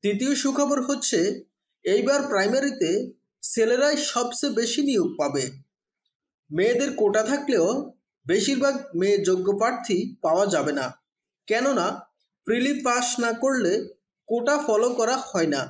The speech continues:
এইবার প্রতি তিনজনের মধ্যে ছেলে দুইজন এবং মেয়ে একজন চাকরি পাবে। সুতরাং বলাই যায়, পঁয়তাল্লিশ হাজারের মধ্যে পঁচিশ হাজারের বেশি ছেলেরাই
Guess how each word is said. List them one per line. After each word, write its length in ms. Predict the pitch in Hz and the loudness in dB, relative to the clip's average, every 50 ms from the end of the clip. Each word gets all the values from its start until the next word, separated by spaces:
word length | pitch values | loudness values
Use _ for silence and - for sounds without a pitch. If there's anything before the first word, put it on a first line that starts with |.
| - _ _ _ _ _ _ _ _ _ - | -12 _ _ _ _ _ _ _ _ _ -2
এইবার 400 | 196 202 247 247 247 220 165 175 - - 127 - - _ _ _ - - _ | 0 0 2 2 2 2 2 2 0 -2 -8 -10 -14 _ _ _ -20 -12 _
প্রতি 300 | - 208 220 220 - 247 | 2 2 2 2 2 -2
তিনজনের 500 | - - 254 254 254 247 262 269 285 285 | -2 -2 0 0 2 2 2 2 2 2
মধ্যে 400 | 247 247 262 269 220 196 175 170 190 - - - - _ _ _ _ _ _ - | 2 2 2 0 0 0 0 0 0 -2 -2 -6 -12 _ _ _ _ _ _ -8
ছেলে 300 | - - 233 220 233 269 294 | -6 0 0 2 2 2 0
দুইজন 440 | 233 262 262 262 254 247 180 170 202 247 - - _ _ _ _ _ _ - | 0 -2 -2 -2 0 0 0 0 0 -4 -6 -10 _ _ _ _ _ _ -6
এবং 280 | - 156 185 196 240 247 226 202 | -2 0 2 2 2 2 2 2
মেয়ে 240 | 214 226 226 185 170 214 254 196 - _ _ _ _ _ _ - | 2 2 2 2 2 0 -2 -4 -10 _ _ _ _ _ _ -4
একজন 420 | - 190 220 220 - - 269 285 277 254 | 0 0 0 0 0 -2 -2 -2 -2 0
চাকরি 340 | 254 220 185 180 - - 247 247 | 0 0 0 0 0 0 0 0
পাবে। 280 | 240 196 - 139 135 - - - - _ _ _ _ - | 0 0 0 0 -2 -4 -4 -10 -16 _ _ _ _ -12
সুতরাং 480 | - - - 226 247 240 277 285 294 294 254 | -8 -4 -4 -4 -2 -2 0 0 0 0 0
বলাই 380 | 190 160 165 180 190 214 247 285 | 0 2 2 2 2 2 2 0
যায়, 300 | 254 - 202 151 160 202 294 254 - - _ _ _ _ - 208 | 0 0 0 0 0 -2 -4 -6 -10 -14 _ _ _ _ -2 0
পঁয়তাল্লিশ 520 | 208 220 220 262 269 277 285 302 294 285 - - - | 0 0 0 0 0 0 0 0 0 -2 -4 -4 -2
হাজারের 460 | 190 185 190 190 247 254 277 285 277 | -2 -2 0 0 0 0 0 0 0
মধ্যে 400 | 269 262 277 277 226 190 175 165 190 208 202 - - _ _ _ _ _ _ _ _ _ - | 0 0 0 -2 0 -2 -2 0 0 -2 -4 -6 -14 _ _ _ _ _ _ _ _ _ -2
পঁচিশ 420 | 208 226 247 240 233 302 311 - - - - | 0 0 0 0 -2 -2 -2 -2 -2 -4 -4
হাজারের 460 | - 196 202 202 220 254 269 285 277 247 | -2 -2 -2 0 2 2 2 2 0 0
বেশি 380 | 196 214 240 240 - - 196 175 - - - - _ _ _ _ _ _ - | 0 0 0 0 0 0 0 0 -2 -2 -8 -12 _ _ _ _ _ _ -8
ছেলেরাই 540 | - - 233 226 240 254 269 285 220 170 | -6 -2 0 2 2 2 2 2 2 0